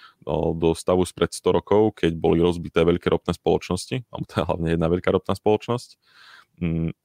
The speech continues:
zase ako keby ten trh sa trošku vychýlil možno, udiali sa tu nejaké, alebo vznikli tu nejaké monopoly alebo oligopoly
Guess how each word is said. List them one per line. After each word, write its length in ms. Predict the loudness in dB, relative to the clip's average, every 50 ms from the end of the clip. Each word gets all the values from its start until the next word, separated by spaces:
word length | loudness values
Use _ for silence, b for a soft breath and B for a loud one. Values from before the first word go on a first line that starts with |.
| -14 -10 -2
zase 560 | 0 0 0 0 2 2 2 4 4 2 0 -4 -6
ako 160 | -6 -6 -6
keby 240 | -4 -4 -4 -4 -2
ten 160 | 0 -2 -2
trh 240 | 0 -2 -4 -4 -4
sa 80 | -4 -4
trošku 320 | -2 -4 -4 -4 -4 -2
vychýlil 480 | -2 -2 -2 0 2 4 4 4 4 4
možno, 400 | 2 0 0 0 -2 -2 -2 -6 _ _ _ _ _ _ _ _ _ _ _ _ _ _ _ _ _ _ -2
udiali 320 | 0 2 4 4 4 2
sa 80 | 0 -2
tu 160 | 0 0 2
nejaké, 320 | 2 2 2 0 0 -2 -2
alebo 220 | 0 0 -2 -2
vznikli 320 | -2 -2 -2 -2 0 -2 -2
tu 160 | 0 0 0
nejaké 320 | 0 0 0 0 -2 -2 -2 -4 -6 -4
monopoly 480 | 0 0 2 2 0 2 2 2 2 4
alebo 260 | 2 2 2 4 4 4
oligopoly 560 | 4 4 2 0 2 2 0 0 -2 -4